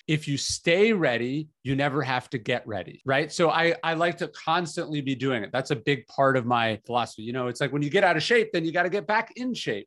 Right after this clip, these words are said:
right? If you don't put the weight on, you don't have to lose it. So I think about sort of always being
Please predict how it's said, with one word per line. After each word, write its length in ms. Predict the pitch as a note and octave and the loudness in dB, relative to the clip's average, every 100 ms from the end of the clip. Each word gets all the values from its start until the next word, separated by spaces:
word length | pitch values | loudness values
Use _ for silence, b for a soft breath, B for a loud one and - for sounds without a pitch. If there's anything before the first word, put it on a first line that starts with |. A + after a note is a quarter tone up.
| - | 0
right? 300 | C3 D#3+ - - | 2 2 0 -6
If 180 | D#3 | -6
you 80 | D#3 | 0
don't 180 | F#3+ G3+ | 0 2
put 140 | G3+ | -2
the 80 | G3+ | -2
weight 220 | D#3 D#3+ | 0 2
on, 200 | D#3 D3+ | 2 2
you 80 | D3 | 2
don't 140 | C#3 C3+ | 0 -2
have 140 | B2+ | -4
to 80 | A#2+ | -8
lose 220 | A2 F#2 | -10 -10
it. 120 | - | -6
So 80 | D3 | 0
I 80 | D3 | 0
think 260 | D3+ G#3 G3+ | 2 0 4
about 240 | F3 D#3 | 2 2
sort 140 | D3+ | -2
of 80 | B2 - | -4 -2
always 580 | C#3+ D#3 F3 F3 E3 D3+ - | 2 4 4 4 2 0 -6
being 420 | C#3+ D3 D#3 D3 | -2 2 4 2